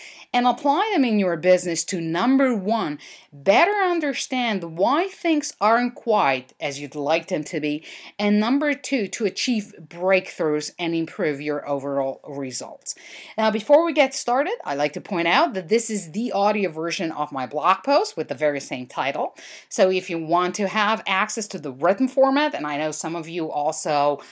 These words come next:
like to read stuff, so if you want to have access to the written format, simply hop over to Strength in Business slash blog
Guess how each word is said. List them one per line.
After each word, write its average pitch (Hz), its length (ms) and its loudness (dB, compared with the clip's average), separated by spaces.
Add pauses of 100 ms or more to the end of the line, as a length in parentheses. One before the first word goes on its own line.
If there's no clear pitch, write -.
(180)
like 143 300 2
to 139 160 -8
read 208 400 0
stuff, 330 360 2
so - 120 -4
if 143 120 -6
you 156 80 -6
want 226 160 -2
to 247 40 -2
have 262 180 2
access 285 320 0
to 294 100 -6
the 262 120 0
written 269 360 4
format, 226 540 0
simply - 240 -4
hop 175 300 2
over 190 260 2
to 139 160 -10
Strength 262 380 2
in 262 100 4
Business - 360 0
slash 143 540 0 (180)
blog 208 500 6